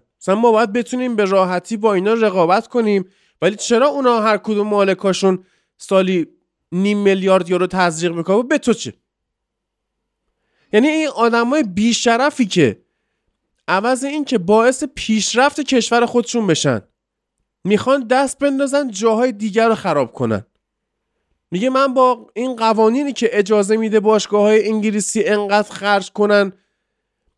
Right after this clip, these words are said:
بازار نقل و انتقالاتی رو دیستورت بکنن، مبارزه می‌کنم. و تو کی هستی که اصلاً این کارو بکنی؟ راست می‌گی،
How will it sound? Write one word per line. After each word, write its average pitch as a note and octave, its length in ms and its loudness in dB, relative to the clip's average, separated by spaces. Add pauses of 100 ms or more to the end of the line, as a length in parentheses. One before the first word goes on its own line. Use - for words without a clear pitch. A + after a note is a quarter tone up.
(480)
بازار G#3 500 2
نقل A3+ 300 0
و G#3 40 4
انتقالاتی G3+ 640 2
رو G#3 80 2
دیستورت F#3+ 680 0
بکنن، G#3+ 360 0
مبارزه A3 600 0
می‌کنم. B2+ 380 -2 (280)
و A3+ 40 -6
تو C4+ 120 -4
کی C4+ 340 -2
هستی B3+ 320 0
که B3 120 0
اصلاً G3+ 220 2
این E3+ 100 0
کارو C3 300 0
بکنی؟ A2 320 -6 (2000)
راست G3+ 320 0
می‌گی، C#4+ 440 0